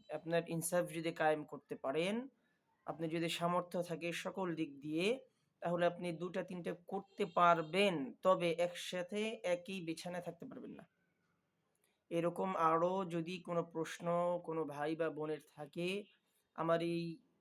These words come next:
মোহাম্মদ সাজ্জাদ YouTube চ্যানেলে, এ, আপনার ডেসক্রিপশনে আপনি, আপনারা, এ, কমেন্ট করবেন, আ,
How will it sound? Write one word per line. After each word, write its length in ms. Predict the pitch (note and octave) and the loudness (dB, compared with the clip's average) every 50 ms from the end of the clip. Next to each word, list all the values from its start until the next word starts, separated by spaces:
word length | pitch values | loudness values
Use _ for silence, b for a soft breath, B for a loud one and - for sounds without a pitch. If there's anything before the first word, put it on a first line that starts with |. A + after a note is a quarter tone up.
| _ _ - | _ _ -10
মোহাম্মদ 260 | D#3 D3+ E3 E3+ E3+ | -8 -6 -4 -4 -2
সাজ্জাদ 360 | E3 - D#3+ D3+ D3 E3 E3+ | -2 -2 -4 -6 -6 -8 -8
YouTube 340 | - D3+ D#3 D#3+ D#3+ E3+ D#3+ - | -6 -6 -6 -6 -6 -8 -12 -8
চ্যানেলে, 520 | - D#3+ D#3 D#3 D3+ D#3+ E3+ E3+ E3+ E3+ E3+ - _ _ _ _ _ _ _ _ _ _ _ _ _ _ _ _ _ - - | -6 -4 -2 -2 -2 -2 -2 -2 -2 -4 -6 -12 _ _ _ _ _ _ _ _ _ _ _ _ _ _ _ _ _ -18 -12
এ, 280 | D3+ D3+ D3 D3 D3 C#3+ | -10 -8 -6 -6 -6 -6
আপনার 400 | C#3+ - - D#3+ D#3+ D#3 D3+ D#3+ - _ _ _ _ _ _ _ _ _ D#3 | -6 -4 -2 0 0 0 -2 -4 -8 _ _ _ _ _ _ _ _ _ -8
ডেসক্রিপশনে 640 | D#3+ D#3+ - - E3+ E3 - - - F3 E3+ E3+ | -8 -8 -8 -10 -12 -12 -10 -4 0 0 2 2
আপনি, 300 | E3+ F3 E3+ E3+ E3+ E3+ | 2 0 0 0 0 0
আপনারা, 400 | E3 D#3+ E3 E3+ E3 E3 D#3+ D#3+ D#3+ - _ _ _ - | 0 -2 -4 -2 -2 -2 -2 -2 -4 -8 _ _ _ -2
এ, 140 | D#3+ D#3 D#3 D#3 | 0 0 0 0
কমেন্ট 280 | - E3+ F3 G3 F#3 - | 0 -2 -2 -2 -4 -6
করবেন, 380 | - - D#3+ D3 D3+ E3 E3+ F3 | -4 -4 -4 0 0 0 0 0
আ, 680 | - - - D#3+ D3+ D3 D3+ D3 D3 D3 - - | -4 -8 -10 -6 -4 -2 -2 -2 -2 -2 -4 -6